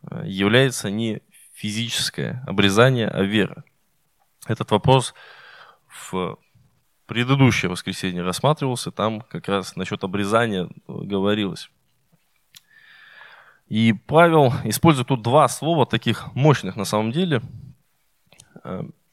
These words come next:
смысл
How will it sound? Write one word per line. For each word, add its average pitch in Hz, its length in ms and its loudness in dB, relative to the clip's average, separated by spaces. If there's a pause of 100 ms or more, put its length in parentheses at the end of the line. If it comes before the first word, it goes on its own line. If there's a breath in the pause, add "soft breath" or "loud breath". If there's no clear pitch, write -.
(1700 soft breath)
смысл 139 580 4